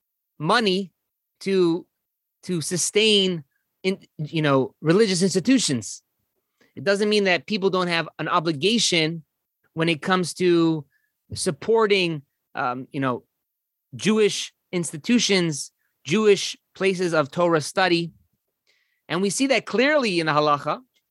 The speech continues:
more s-, and 'cause the reason why I'm pointing this out is 'cause unfortunately, many times people have grievances with, you know, Judaism.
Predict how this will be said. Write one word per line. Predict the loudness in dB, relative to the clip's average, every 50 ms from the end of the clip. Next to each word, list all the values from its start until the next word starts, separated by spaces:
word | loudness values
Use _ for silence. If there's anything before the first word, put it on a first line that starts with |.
| _ _ _ _ _ _ _ _ -2
more | 0 2 4 4
s-, | 4 2 0 -6 _ -14 -20 -12 -6
and | -6 -6 -4 -2
'cause | -2 -2 -2 -2
the | -2 -2
reason | -2 0 0 2 2
why | 2 2 2
I'm | 0 -2 -4 _ _
pointing | -2 -2 -2 0 0
this | 0 -2 0 0
out | 0 0 0 0
is |
'cause | 0 -2
unfortunately, | -4 -4 -4 -6 -6 -2 0 0 0 0 -2 0 0 0 0 0 -2 -6 -12 _ _ _ _ _ _ _ _ _ _ _ _ -8
many | -4 -2 0 0 0
times | 0 0 0 2 2 2 2 0 0 -4 -8 -14 -18 _ _ _ _ _ _ _ _ _ -10
people | -6 -6 -4 -2 0 0 0
have | 2 2 0 0 -2 -2 -6 -12 -8
grievances | -4 0 2 2 4 4 2 0 0 -2 -4 -6 -6 -6 -8 -12 -14 -16 _ _ _ _ _ _ -20 -20 -20 -20 -12 -6
with, | -2 0 2 4 4 4 4 2 0 -4 -10 _ _ _ _ _ _ _ -20 _ _ _ _ _ _ _ _ _ _ _ _ _ _ -10
you | -4 0
know, | 2 2 2 0 -2 _ _ _ _ _ _ _ -16 -16 -16 _ _ _ _ -2
Judaism. | 0 2 4 4 4 4 2 2 0 0 0 -2 -6